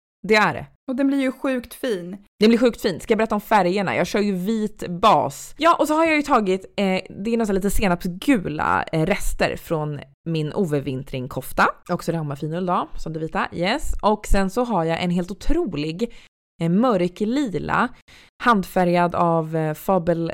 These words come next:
Speaker 1: Knitwear. Inte alls på Rauma Finull, utan på Hillesvåg Ask. Ehm, ett garn som är fyndat på Slakta Stashen, som har väntat på rätt projekt.
Speaker 2: Vilken kul, eh, s-, vilket kul fynd.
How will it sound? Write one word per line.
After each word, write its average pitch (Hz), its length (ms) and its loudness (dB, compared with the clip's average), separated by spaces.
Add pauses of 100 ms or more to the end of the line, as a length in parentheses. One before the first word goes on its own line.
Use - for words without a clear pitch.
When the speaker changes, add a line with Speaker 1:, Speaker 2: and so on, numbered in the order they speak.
Speaker 1:
Knitwear. - 760 -4
Inte 202 200 2 (200)
alls 339 440 2
på 240 100 2
Rauma 226 320 4
Finull, 165 580 -2
utan 165 180 -2
på 180 80 0
Hillesvåg 180 840 0 (100)
Ask. - 600 -4
Ehm, 160 480 -10
ett 294 120 0
garn 185 260 2
som 170 120 -2
är 170 40 2
fyndat 160 340 -4
på 156 100 -6
Slakta - 560 -10
Stashen, - 600 -4 (120)
som 262 160 0
har 247 80 6
väntat 175 460 0
på 156 100 0
rätt - 200 -4
projekt. - 480 -4
Speaker 2:
Vilken 220 300 -6
kul, 202 580 -6
eh, 180 80 -6
s-, - 280 -12
vilket 214 320 -12
kul 226 260 -8
fynd. 226 580 -10